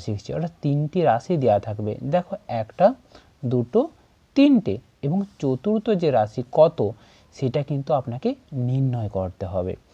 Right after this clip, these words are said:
তাহলে তো আমরা ছোটদের মতো কিন্তু একটা জিনিস শিখি। কীভাবে? তো এখানে কি উত্তর চেয়েছে সেটা আমাদের জানতে হবে। কি উত্তর চেয়েছে? দাম কত? তাহলে যার দাম জিজ্ঞেস করবে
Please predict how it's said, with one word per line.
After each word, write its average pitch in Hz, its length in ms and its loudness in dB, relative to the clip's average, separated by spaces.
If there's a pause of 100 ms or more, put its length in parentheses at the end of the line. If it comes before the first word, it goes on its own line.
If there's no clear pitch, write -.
(320)
তাহলে 226 360 2
তো 208 160 -6 (560)
আমরা 226 200 6 (280)
ছোটদের 214 460 0
মতো 131 180 -4 (100)
কিন্তু 165 300 -2
একটা - 160 -8 (100)
জিনিস 131 240 -2 (120)
শিখি। - 280 -6 (500)
কীভাবে? 240 360 4 (380)
তো - 120 -4
এখানে 247 180 2 (100)
কি 247 140 4
উত্তর 208 340 0 (120)
চেয়েছে 143 280 0 (100)
সেটা - 220 -4
আমাদের 202 180 0 (100)
জানতে 107 360 -8
হবে। 95 180 -8 (220)
কি 202 100 2 (120)
উত্তর 220 220 -4 (120)
চেয়েছে? 233 320 0 (640)
দাম 170 260 2 (220)
কত? 214 280 4 (460)
তাহলে 190 180 2 (100)
যার 175 200 4
দাম 120 240 2 (120)
জিজ্ঞেস 214 240 0
করবে 180 320 0